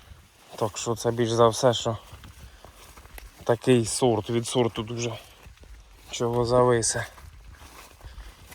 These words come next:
Прямо видно, що набагато сухіша вона вже, ніж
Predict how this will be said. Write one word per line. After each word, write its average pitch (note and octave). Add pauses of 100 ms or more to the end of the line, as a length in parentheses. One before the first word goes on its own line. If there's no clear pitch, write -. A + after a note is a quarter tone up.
(3000)
Прямо A2+
видно, A2
що G#2+ (1120)
набагато B2 (840)
сухіша -
вона A#2+
вже, A#2+ (2750)
ніж B2